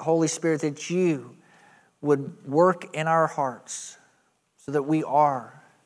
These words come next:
more thankful. I pray even now that the list of things to be thankful for would come to mind. I pray that beyond the hurt of our present, we would see the joy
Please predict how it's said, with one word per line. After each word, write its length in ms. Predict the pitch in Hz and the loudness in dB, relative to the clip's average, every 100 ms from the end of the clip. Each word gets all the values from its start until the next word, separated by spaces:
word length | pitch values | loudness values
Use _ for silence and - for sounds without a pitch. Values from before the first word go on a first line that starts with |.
| _ _ _ - | _ _ _ -8
more 200 | 135 135 | -2 -2
thankful. 600 | - 131 113 - - 107 _ _ _ _ _ _ _ _ _ | -4 -10 -10 -18 -20 -20 _ _ _ _ _ _ _ _ _
I 80 | 165 | -2
pray 260 | 180 196 185 | 4 6 6
even 280 | 185 180 147 - - | 4 0 -4 -10 -4
now 320 | 156 151 170 | 4 8 8
that 160 | 151 123 - - - _ - | 6 2 -10 -20 -20 _ -2
the 100 | 147 | 2
list 380 | 147 185 180 | 6 6 6
of 100 | 160 | -2
things 520 | 135 165 165 160 127 - | 0 0 0 -2 -6 -6
to 100 | 147 | -6
be 100 | 139 | -4
thankful 380 | - 156 156 | -2 -2 -2
for 200 | 147 156 | -4 0
would 140 | 139 127 | 0 -2
come 240 | - 143 | -6 -6
to 120 | 139 131 | -8 -12
mind. 380 | 123 120 113 113 123 _ _ _ _ _ _ _ _ _ _ - | -12 -14 -18 -20 -20 _ _ _ _ _ _ _ _ _ _ -6
I 160 | 143 156 | -2 -2
pray 460 | - 175 180 170 | 2 6 6 6
that 380 | 156 147 139 - - - - | 4 2 2 -4 -18 -20 -2
beyond 580 | 151 143 160 175 170 143 - | 2 6 8 8 4 -2 -2
the 100 | 139 | -4
hurt 440 | - 165 165 156 | -2 2 4 4
of 220 | - 131 | 0 0
our 100 | 139 | 2
present, 720 | 135 - 160 156 135 113 - - - - | 2 4 4 4 0 -10 -14 -16 -20 -8
we 160 | 147 | -4
would 180 | 147 147 | -2 -2
see 300 | - - 160 | -2 -2 -2
the 160 | 151 131 | -2 -4
joy 640 | 123 143 165 156 127 117 | -6 -2 0 0 -2 -8